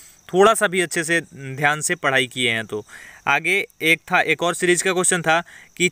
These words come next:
चार, सात, बारह, उन्नीस, अट्ठाईस, ठीक है, आगे क्या होगा। इस सीरीज में देखिए कैसे बढ़ाया गया है, चार के बाद तीन बढ़ गया, ठीक है, सात हो गया, सात के बाद पाँच बढ़ गया, बारह हो गया, बारह के बाद सात बढ़ गया, उन्नीस हो गया, उन्नीस के बाद नौ बढ़ गया,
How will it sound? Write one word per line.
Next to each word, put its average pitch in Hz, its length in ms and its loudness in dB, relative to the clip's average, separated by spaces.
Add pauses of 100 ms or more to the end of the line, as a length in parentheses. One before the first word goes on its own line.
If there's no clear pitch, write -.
चार, 175 320 2
सात, 175 460 0
बारह, 143 420 2
उन्नीस, 147 760 -6
अट्ठाईस, 104 640 -2 (180)
ठीक 185 160 -4
है, 240 140 2 (240)
आगे 151 320 0
क्या 156 220 0
होगा। 113 340 -2 (220)
इस 98 120 -2
सीरीज 196 300 0
में 196 100 2
देखिए 185 260 2
कैसे 175 280 2 (680)
बढ़ाया 147 420 4
गया 156 260 2
है, 143 180 0 (560)
चार 185 260 4
के 190 140 -4
बाद 185 200 2 (100)
तीन 180 200 -4
बढ़ 175 160 2
गया, 165 200 4
ठीक 170 220 -6
है, 185 80 2
सात 160 360 0
हो 165 80 -8
गया, 156 240 0 (380)
सात 180 320 2
के 196 100 -2
बाद 202 160 -2 (100)
पाँच 185 280 0
बढ़ 170 160 2
गया, 160 420 2
बारह 143 320 4
हो 170 160 2
गया, 156 220 2
बारह 160 280 2
के 175 80 -4
बाद 185 140 -2
सात 175 300 0
बढ़ 170 180 0
गया, 170 180 2
उन्नीस 160 340 -2
हो 165 100 0
गया, 160 160 2
उन्नीस 160 340 -6
के - 80 -2
बाद 175 180 2
नौ 160 340 -6
बढ़ 175 200 0
गया, 139 340 0